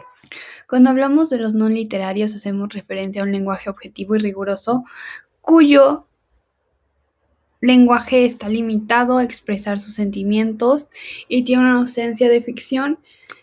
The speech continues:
Eh, los textos son bastante claros y generalmente son científicos y técnicos. Algunos ejemplos de estos son leyes, informes, recetas, boletas, currículos,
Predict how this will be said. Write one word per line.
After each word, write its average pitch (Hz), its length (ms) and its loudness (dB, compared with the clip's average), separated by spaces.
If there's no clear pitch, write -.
Eh, 233 300 2
los 220 180 0
textos 233 380 2
son 233 400 -2
bastante 220 520 0
claros 262 400 2
y 269 80 0
generalmente 220 560 0
son 220 200 -2
científicos 214 680 -2
y 226 80 -8
técnicos. 254 600 0
Algunos 269 440 4
ejemplos 240 480 2
de 233 100 4
estos 240 260 -2
son 220 220 -2
leyes, 247 520 2
informes, 220 760 -2
recetas, 202 720 -4
boletas, 196 880 -6
currículos, 208 920 0